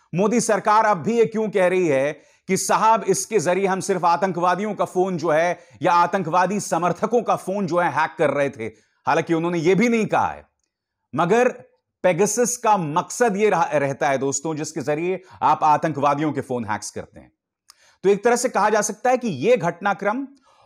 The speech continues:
और सुप्रीम कोर्ट ने जिस तरह से इस मामले की जांच के आदेश दिए हैं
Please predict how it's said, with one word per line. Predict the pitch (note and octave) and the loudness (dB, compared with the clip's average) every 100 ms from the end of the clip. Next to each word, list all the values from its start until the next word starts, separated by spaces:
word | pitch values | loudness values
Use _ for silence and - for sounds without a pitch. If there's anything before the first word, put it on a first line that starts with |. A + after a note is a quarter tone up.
| - | 0
और | F#3 G#3 | 2 2
सुप्रीम | - G3+ F3+ E3 G#3+ D4+ D4 | 0 0 0 0 2 2 2
कोर्ट | G#3 G#3 F#3 | 2 2 2
ने | D3 A#2 F2 | -4 -6 -6
जिस | D#2 F#3 - | -8 -8 -2
तरह | F#3 F#3+ | 0 0
से | G3+ F#3+ | -2 -4
इस | - | -4
मामले | C3 D3 D#3+ E3+ F#3 | -4 -2 -2 -4 -6
की | - F#3 F3+ | -6 -10 -10
जांच | F#2 C#3+ D#3+ - | -4 -2 -2 -4
के | F3+ | -2
आदेश | D#3 C#3+ D3+ C3+ | 0 0 -4 -8
दिए | B2 D#3 | -8 -8
हैं | D3 E3+ | -6 -8